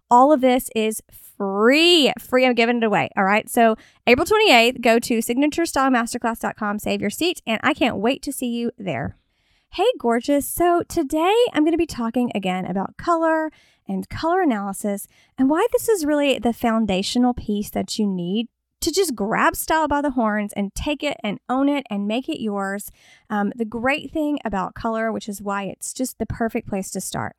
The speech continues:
all right? So when I talk about color, I'm, I'm kinda talking about color analysis specifically, which is the set of colors that work best for you based on your skin tone, your eyes, your hair,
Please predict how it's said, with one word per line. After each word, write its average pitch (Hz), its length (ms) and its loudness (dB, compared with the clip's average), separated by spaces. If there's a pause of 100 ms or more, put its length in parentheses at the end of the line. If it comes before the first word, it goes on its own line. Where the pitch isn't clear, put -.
(120)
all 190 60 -6
right? 190 240 -4 (320)
So - 140 0
when 381 80 4
I 392 40 4
talk - 280 -2
about 403 260 2
color, 180 460 -2
I'm, 254 240 -4
I'm 277 80 -2
kinda 427 180 -4
talking 277 300 0
about 247 180 -2
color 214 260 -6
analysis 190 460 -6
specifically, 339 720 -4 (380)
which 262 280 0
is 240 460 0 (100)
the 240 280 -2 (120)
set 302 200 -2
of 370 100 0
colors 214 500 -2
that 214 280 -6
work 254 200 -4
best - 280 -4
for 277 100 -4
you 226 260 0
based 196 300 -4
on 196 140 -6
your 180 100 -10
skin 277 300 -2
tone, 254 320 2
your 233 160 -4
eyes, 185 340 -4
your 190 100 -8
hair, 170 360 -8